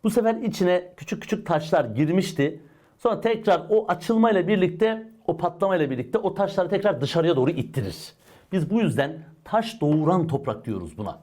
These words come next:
Vertisol toprağı aslında biz ne diyoruz arkadaşlar? Taş doğuran toprak. Hocam taş doğuran dedin ama parantezi çok büyük açtın. Çünkü başka adları da var. Taş doğuran ya da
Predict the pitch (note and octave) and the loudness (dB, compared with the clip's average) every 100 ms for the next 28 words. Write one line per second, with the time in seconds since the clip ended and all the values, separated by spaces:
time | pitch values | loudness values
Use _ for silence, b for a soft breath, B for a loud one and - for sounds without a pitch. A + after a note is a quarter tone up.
0 | _ B B - B2+ B2+ D3+ D#3 B2 - | _ B B -4 -4 -4 -4 -2 -2 -2
1 | D3+ D#3 A2 F#2+ - C#3 C#3 - F#2+ F#2 | -4 -2 -2 -2 -2 -6 -6 -10 -8 -8
2 | F2 B2 D3 D3+ D3 C#3+ D3+ C#3+ E3 E3 | -6 -2 -2 0 -2 0 -2 0 -2 -2
3 | B B B B _ A#3+ A#3+ A#3 - - | B B B B _ -2 0 -2 -6 0
4 | D3+ D3+ D3+ D3+ D3+ C3+ A2+ G2+ - F#2 | 2 2 2 2 2 0 -2 -6 -6 -8
5 | - - F3 C4 D3 - E3+ E3 A3+ A3+ | -10 -4 -2 0 -2 -4 -4 0 2 2
6 | G3 E3 F3 B3+ C3 - E3+ G#3+ F#3+ D3 | 0 0 0 0 0 -2 -2 -2 -2 -2
7 | G#3 G#3 D3 F#3+ F#3 C3+ - F2+ E2+ B | -2 -2 0 0 0 -4 -8 -14 -14 B
8 | B _ G3 C#3+ G2 F2+ - D#3 F#2+ F#2 | B _ -6 -6 -6 -8 -6 -6 -6 -6
9 | F#2+ B2+ B2 D#2+ - B B B B - | -2 -2 -2 -6 -16 B B B B -2
10 | E3 E3 D#3+ C#3 A#2 G2+ F2+ B2 F#3 A#3+ | -2 0 0 2 0 -2 -2 0 4 6
11 | A#3+ | 4